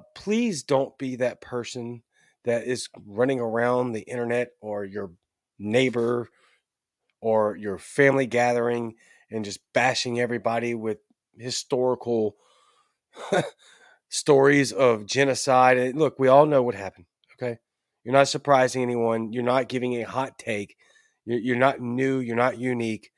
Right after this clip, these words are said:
We understand what happened. That's okay. Most countries have a lot of bloodshed in their history.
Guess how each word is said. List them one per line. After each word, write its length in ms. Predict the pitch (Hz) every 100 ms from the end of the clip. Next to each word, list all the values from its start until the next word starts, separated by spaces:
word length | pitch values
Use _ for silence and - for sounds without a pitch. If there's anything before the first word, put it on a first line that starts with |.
| _ _
We 140 | 113 117
understand 580 | 139 143 - 143 139
what 100 | 135
happened. 500 | 117 123 113 117 107 - _
That's 360 | 127 120 - -
okay. 640 | 127 120 113 - 123 98 85 _ _ _ _ _ _ _ _ _ _ _ _ _ _ _ _
Most 340 | 101 117 160 -
countries 580 | 131 165 - 110 127 -
have 160 | 135
a 60 | 139
lot 180 | 143 156
of 100 | 113
bloodshed 460 | 127 147 - 117
in 60 | 98
their 120 | 123
history. 460 | 127 127 - 87